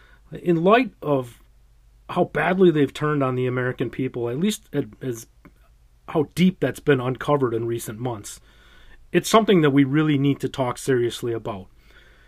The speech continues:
And the only way that's done, of course, is by amendment to the Constitution. And why would Congress limit their own terms, right? A-, a-, they don't <laughs> represent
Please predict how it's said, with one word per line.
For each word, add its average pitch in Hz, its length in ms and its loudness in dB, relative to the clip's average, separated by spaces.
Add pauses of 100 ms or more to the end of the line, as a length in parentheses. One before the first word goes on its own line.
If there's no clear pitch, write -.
(600)
And 147 380 -2 (500)
the 175 160 4
only 285 180 6
way 214 160 8
that's 170 260 6
done, 127 400 4 (680)
of 147 160 -4
course, - 520 -6 (100)
is 175 180 2
by 160 200 4
amendment 135 440 2
to - 80 -4
the 135 80 2
Constitution. 135 880 -4 (720)
And 151 160 2
why 151 200 6
would 151 260 2 (240)
Congress 156 680 2 (180)
limit 151 540 0
their 143 160 6
own 147 200 0
terms, 175 480 -2 (120)
right? 160 260 2 (120)
A-, 135 460 -2
a-, 131 100 -6
they 131 180 -4
don't 160 260 0
<laughs> - 0 -
represent 151 800 -2